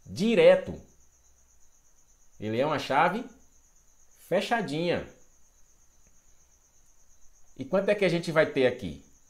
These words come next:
Considerando a nossa queda do diodinho, nós vamos ter zero vírgula sete do diodinho. E vai sobrar quanto pro nosso resistor?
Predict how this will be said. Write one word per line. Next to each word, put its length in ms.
Considerando 920
a 140
nossa 340
queda 360
do 120
diodinho, 720
nós 140
vamos 200
ter 500
zero 360
vírgula 320
sete 260
do 140
diodinho. 720
E 80
vai 160
sobrar 360
quanto 200
pro 140
nosso 200
resistor? 720